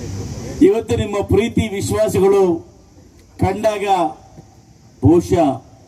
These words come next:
ನನ್ನ ಜವಾಬ್ದಾರಿ ಇನ್ನೂ ಹೆಚ್ಚಿಗಿದೆ ಅಂತ ನಾನಾದ್ರೂ ಭಾವಿಸಿದೆ. ಇವತ್ತು ನಾನು,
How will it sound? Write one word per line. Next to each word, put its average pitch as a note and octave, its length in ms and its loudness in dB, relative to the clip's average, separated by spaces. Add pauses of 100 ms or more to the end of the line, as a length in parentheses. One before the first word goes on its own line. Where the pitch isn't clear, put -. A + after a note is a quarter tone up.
(340)
ನನ್ನ - 240 0
ಜವಾಬ್ದಾರಿ F#3 680 2
ಇನ್ನೂ F3 160 4
ಹೆಚ್ಚಿಗಿದೆ F#3+ 540 0
ಅಂತ E3 100 -4
ನಾನಾದ್ರೂ C3+ 480 -4
ಭಾವಿಸಿದೆ. G#2 580 -8 (1800)
ಇವತ್ತು C3 260 4
ನಾನು, C3+ 400 2